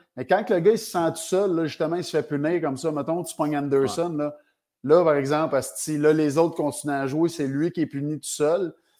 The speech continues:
Speaker 1: Puis après ça, un autre game, asti, tu pognes Caulfield, s'il continue à faire, euh, ça a pas performé de même, ou, euh,
Speaker 2: <clears throat>
Speaker 1: mais t'es
Speaker 2: Ouais.
Speaker 1: pognes pas les trois ou les deux ensemble, puis t'es mets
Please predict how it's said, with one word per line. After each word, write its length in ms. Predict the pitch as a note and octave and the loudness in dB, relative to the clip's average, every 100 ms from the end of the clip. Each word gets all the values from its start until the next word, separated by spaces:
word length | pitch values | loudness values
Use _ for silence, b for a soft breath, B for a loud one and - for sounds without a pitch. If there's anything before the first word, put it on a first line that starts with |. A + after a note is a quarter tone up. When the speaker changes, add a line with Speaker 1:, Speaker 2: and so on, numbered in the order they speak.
| _ _ | _ _
Speaker 1:
Puis 80 | B2+ | 0
après 180 | D3 D3 | 2 2
ça, 140 | F#3 | 2
un 100 | F3+ | 2
autre 200 | E3 D3 | 2 2
game, 260 | C#3 F3+ F3+ | 4 4 2
asti, 480 | D3 - - F3+ D#3 | -2 -4 -6 -6 -6
tu 100 | - | -6
pognes 200 | D3+ D#3 | -4 -2
Caulfield, 560 | E3 D#3 D3+ D#3+ E3 E3+ | 0 0 0 0 0 0
s'il 220 | D#3+ C#3 | -4 -2
continue 480 | D3 C#3 D3 E3 D#3 | -2 -2 -4 -2 -2
à 80 | |
faire, 140 | - D3+ | 0 2
euh, 360 | D3 C3 A#2+ - - | 2 0 -4 -8 -12
ça 120 | - | -14
a 40 | |
pas 140 | - C#3 | -10 -6
performé 500 | D3+ - D3+ D3 C#3+ | -4 -2 -4 -2 -4
de 60 | |
même, 420 | C#3+ C#3+ E3 F#3+ D#3+ | -2 -2 -2 -4 -4
ou, 180 | C3+ | -2
euh, 60 | B2+ | 0
Speaker 2:
<clears throat> 580 | - G3+ G3+ - - - | 0 0 -4 -8 -14 -4
Speaker 1:
mais 340 | B2+ C#3 - _ - | 0 0 -2 _ -2
t'es 160 | D3 | 0
Speaker 2:
Ouais. 60 | A2+ | 2
Speaker 1:
pognes 220 | E3 D#3+ | 2 2
pas 420 | - G3 G3+ E3+ C#3 - - | 4 6 6 2 -2 -8 -8
les 300 | C3+ C3+ C3+ | -4 -4 -4
trois 320 | A#2+ D3 D#3+ | -2 2 2
ou 100 | D#3 | 2
les 220 | C#3+ C3+ | 0 0
deux 180 | C3+ D3+ | 2 2
ensemble, 600 | D3 C3+ B2+ C#3+ D3 D3+ C3+ | 2 0 0 0 0 -2 -6
puis 160 | A#2 | -6
t'es 220 | - B2+ A#2+ | -4 -4 -2
mets 360 | C3+ C#3 B2 | -4 -4 -6